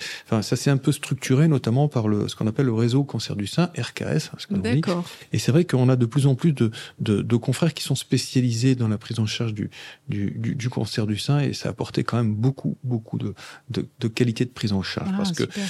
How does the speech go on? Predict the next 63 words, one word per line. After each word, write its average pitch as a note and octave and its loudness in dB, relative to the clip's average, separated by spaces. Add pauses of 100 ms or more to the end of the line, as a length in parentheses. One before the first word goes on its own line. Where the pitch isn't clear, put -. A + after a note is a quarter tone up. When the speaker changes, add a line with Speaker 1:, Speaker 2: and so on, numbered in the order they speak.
(480)
Speaker 1:
il D#3 -6
faut - -6
le F#2 -4
reconnaître, F3 2
un G2 -8
kiné, B2 -2
c'est - -10
comme F2+ -6
un F2 -6
médecin, G2 -4
on F3+ 2
peut - -4
pas D3 0
tout - 2
faire A#2+ 0
bien, A2 4
il A3 4
y C3+ 4
a - 0
des - 0
Speaker 2:
Mm. D#3 2
Speaker 1:
spécialités C3+ 2
qui - -4
sont - -4
en A2+ 0
train A#2 0
de A2 -2
se - -8
créer. E3+ 2
C'est - -2
vrai B2+ 2
que - -2 (460)
de A#2+ 4
plus B2 0
en C3+ 6
plus C3 0
de B2 4
confrères B2 -4
commencent A#2 -2
à - -8
se - -10
former, G#2+ 0
Speaker 2:
Mm. E3+ -2 (300)
Speaker 1:
et - -4
donc B2 2 (160)
entrent C#3 2
dans A2+ 4
cette, - -2 (460)
euh, - -2
dans B2 2
cette - 0
association B2+ 0
qui D3 -2
permet A#2+ 2
d'avoir, A#2+ 4
euh, G#2 2 (320)
une A#2 2
prise A#2 0
en A2+ 2
charge C3 0
de, A#2 2
de A2+ 0
qualité. G2+ 0